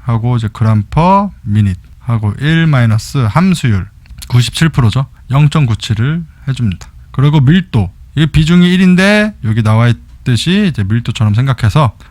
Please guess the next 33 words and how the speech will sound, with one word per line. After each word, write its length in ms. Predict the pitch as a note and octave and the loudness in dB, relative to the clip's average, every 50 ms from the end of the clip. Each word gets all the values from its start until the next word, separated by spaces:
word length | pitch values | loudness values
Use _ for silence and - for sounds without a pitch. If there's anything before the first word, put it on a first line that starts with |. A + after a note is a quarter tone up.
| - - - | -12 -4 0
어, 400 | C3 B2+ B2+ C3 C3 B2+ B2+ C3 - - | 2 2 4 4 4 4 2 0 -2 -4
천 360 | - - B3 A#3+ A#3 A#3+ A#3 | -4 -2 0 2 2 2 2
그램 240 | G3+ G3 F#3+ F3+ F3 | 2 2 2 2 2
per 360 | - F#3+ G3+ G3+ G3+ G3+ G3 E3+ | 2 2 2 4 4 2 2 0
리터를 480 | C3 G#2+ - - A#2 G#2+ A#2+ D#3+ E3+ | -2 -4 -2 -2 0 0 2 2 0
넣어줍니다. 480 | C3+ B2 C3+ C3 A#2+ G#2 F2+ E2 - - - - - | 0 0 -2 -2 -2 -4 -4 -6 -10 -16 -20 -20 -20
천 540 | - - - D3+ C#3+ C3 B2+ C3+ D#3 F3+ F#3 - | -14 -8 -2 0 2 2 2 2 0 -2 -4 -4
그램 380 | - - G#2+ G#2 G2+ G2 F#2+ F#2 - - | -4 -4 -2 -2 0 -2 -4 -6 -4 -4
per 360 | D3 D#3 E3+ F3+ F#3+ G3+ F#3+ - - - - - - - - - - - | -2 -2 -2 -2 -2 -4 -6 -10 -14 -20 -20 -20 -20 -20 -20 -20 -16 -10
리터를 400 | A2 G#2 - - - G2 C3 D#3+ | -8 -8 -8 -6 -6 -4 -2 -2
넣어줍니다. 500 | F3 E3+ F3 E3+ D3+ C3+ G2+ F2+ F2 - - - - - - | 0 0 0 0 0 -2 -2 -2 -4 -10 -18 -20 -20 -10 -4
왜냐? 280 | - C3 B2+ A2 F#2 - - - - | 0 2 2 2 0 -2 -10 -16 -8
여기 120 | - A2 G#2+ | -4 -4 -2
단위가 500 | - A2+ A2 A2 G#2+ A2 C3 D3+ D#3+ C#3 | 0 2 2 2 2 2 0 0 0 0
여기 180 | G#2+ - - | -2 -2 -4
리터니까. 540 | F2 G2 F#2+ - - G#2 G2 F2 - - - - - - - - | -6 -6 -6 -4 -2 -4 -4 -4 -8 -16 -20 -20 -20 -20 -16 -6
그래서 200 | - D3+ D#3 D3 | -2 0 0 0
보면은 480 | C#3+ D#3 D#3+ D#3+ D#3+ E3 F3 F3+ F3+ E3+ | 2 2 2 2 4 4 4 4 2 2
이거 120 | C#3+ C3 | 2 0
없어지고, 840 | A#2 G#2 - - B2+ A2+ A2 A#2 A2 C3 C#3 D3+ E3 E3+ F3 F#3+ F#3+ - - - - - - - | -2 -2 -2 -2 -2 -2 -2 -4 -4 -2 -2 -2 -2 -2 -4 -4 -6 -8 -12 -20 -20 -20 -14 -10
없어지죠. 520 | A#2+ G#2+ - C#3+ A#2+ F#2 - G#2 A2+ C#3+ C#3+ A2+ | -8 -4 -2 -2 -2 -2 -2 -4 -6 -6 -6 -6
아, 140 | G2 G2 F#2 | -6 -4 -4
여기는 400 | F2 F2 F2+ F2+ G2 G2 G2 F#2+ | -4 -4 -4 -4 -4 -4 -4 -4
아니죠. 400 | F2 F2+ F#2 G2 G2+ F#2+ G2+ A2 B2+ - - - - - F#2 | -4 -4 -4 -4 -4 -4 -6 -8 -12 -14 -18 -20 -20 -18 -16
네, 60 | E2 E2+ | -10 -8
이렇게 220 | G#2+ A2 - - | -8 -8 -6 -6
리터. 300 | G2 G2 - - - F#2+ - - - - - | -8 -8 -8 -10 -12 -14 -14 -16 -20 -14 -4
그럼 180 | - E3 F3+ F3+ | 0 2 2 2
이제 140 | E3+ F3+ E3 | 2 2 2
리터 360 | D#3+ E3+ D#3 - F#3 E3+ - | 2 2 2 0 -2 -2 0
퍼 160 | - F3+ F3 | 0 0 2
미닛만 460 | D3 C3 C#3 D3 C#3+ D3 C#3+ D3 D3 | 2 2 4 4 4 4 4 4 4
남죠. 380 | C3 A#2 G#2 F#2+ - - A#2+ | 4 2 2 0 0 -2 -4